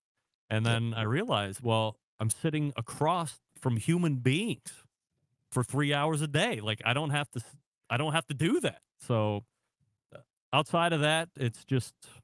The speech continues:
Speaker 1: I, I come down and I'm like, "Wow, here we go again."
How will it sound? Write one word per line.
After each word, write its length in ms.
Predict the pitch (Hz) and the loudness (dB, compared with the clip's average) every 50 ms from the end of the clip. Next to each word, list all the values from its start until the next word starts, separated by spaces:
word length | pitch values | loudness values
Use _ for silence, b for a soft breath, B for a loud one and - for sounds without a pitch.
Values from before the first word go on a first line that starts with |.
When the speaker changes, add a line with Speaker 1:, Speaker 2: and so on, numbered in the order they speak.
| _ _ _ _ - | _ _ _ _ -16
Speaker 1:
I, 100 | - - - | -14 -10 -10
I 40 | 107 | -8
come 200 | 113 - 113 110 104 | -4 -2 -2 0 2
down 440 | 107 110 113 113 117 117 113 110 | 2 2 2 2 2 2 0 0
and 200 | 98 90 82 80 - _ _ _ _ _ _ _ _ _ - 92 | 0 -2 -4 -6 -10 _ _ _ _ _ _ _ _ _ -14 -14
I'm 80 | 92 95 | -12 -12
like, 140 | 92 82 82 | -12 -12 -6
"Wow, 300 | 90 95 98 95 85 76 - _ _ _ _ _ _ _ - | -2 -2 0 0 -2 -4 -8 _ _ _ _ _ _ _ -2
here 100 | - 101 | -2 0
we 100 | 95 104 | 2 2
go 180 | 101 110 113 120 | 2 2 2 2
again." 280 | 123 123 143 165 156 | 2 2 2 2 0